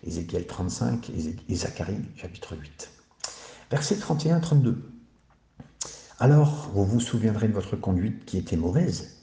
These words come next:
et de vos actions qui n'étaient pas bonnes. Vous vous prendrez vous-même en dégoût à cause de vos iniquités et de vos abominations. Ce n'est pas à cause de vous que j'agis de la sorte, dit le Seigneur l'Éternel, sachez-le. Ayez honte et rougissez de votre conduite,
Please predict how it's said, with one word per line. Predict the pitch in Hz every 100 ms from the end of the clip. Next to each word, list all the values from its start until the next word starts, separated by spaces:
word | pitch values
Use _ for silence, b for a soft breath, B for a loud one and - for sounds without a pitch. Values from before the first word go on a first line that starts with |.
| -
et | 98
de | 87
vos | 92 95 B B B B B 78 82
actions | - - - 139 107 - -
qui | - - 120 113 - - -
n'étaient | 90 90 -
pas | - -
bonnes. | 113 101 85 - - _ _ _ _ _ _ - -
Vous | 107
vous | 110
prendrez | 127 139 139 143
vous-même | 123 147 139
en | 131
dégoût | 110 113 120 - - B B B B
à | -
cause | - 107
de | 107
vos | 101
iniquités | 101 95 101 98 95 110
et |
de | 95
vos | 92
abominations. | 90 95 92 87 - - 123 B B B
Ce | - -
n'est | 120
pas | 117 139
à | 147
cause | - 165 120
de | 107
vous | 117 131 233
que | - 98
j'agis | 90 85 90
de | 87
la |
sorte, | - - 131
dit | 92
le |
Seigneur | 85 92 87
l'Éternel, | 87 - 85 92 95
sachez-le. | - 113 - 87 - B B B _
Ayez | 123 117 117 -
honte | 180 -
et |
rougissez | 98 92 90 92 -
de | 92
votre | 90 87
conduite, | 123 92 82 - -